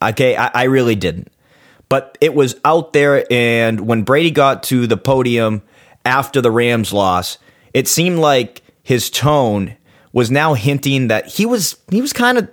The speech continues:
really thinking about it. He was really mulling it over. And it was on the table.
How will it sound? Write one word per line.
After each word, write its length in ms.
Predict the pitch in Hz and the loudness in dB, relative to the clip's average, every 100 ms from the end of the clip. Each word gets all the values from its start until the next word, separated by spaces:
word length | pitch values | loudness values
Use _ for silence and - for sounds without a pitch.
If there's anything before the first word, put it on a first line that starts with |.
| _ | _
really 340 | 151 160 233 240 | 0 2 2 0
thinking 280 | 226 - | 0 0
about 320 | 127 98 85 - | 0 0 -4 -4
it. 60 | |
He 100 | 117 | -2
was 160 | 165 135 | 0 2
really 260 | 165 202 | 2 2
mulling 420 | 165 151 165 160 147 | 2 0 0 0 2
it 100 | 135 | 2
over. 440 | 156 127 82 - _ _ _ _ _ _ - | 2 0 -4 -8 _ _ _ _ _ _ -2
And 500 | 139 135 131 131 - - | 2 2 0 -2 -2 -2
it 140 | 151 | 0
was 160 | 156 156 | 0 2
on 220 | 190 156 | 2 0
the 60 | |
table. 560 | 117 - 104 78 - | -2 0 0 -2 -10